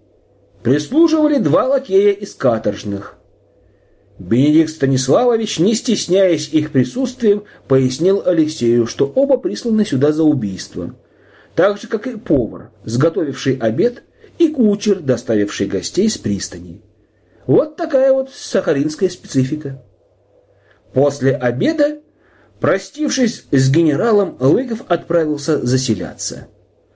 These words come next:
Дом батальонера стоял по другую сторону от храма.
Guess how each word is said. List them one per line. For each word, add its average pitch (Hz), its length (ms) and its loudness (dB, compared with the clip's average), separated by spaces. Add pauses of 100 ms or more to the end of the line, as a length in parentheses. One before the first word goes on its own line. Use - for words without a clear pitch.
(320)
Дом 143 400 2
батальонера 143 960 0
стоял 240 500 2
по 277 120 -2
другую 233 420 2
сторону 160 560 0
от 139 160 -2
храма. 92 640 -4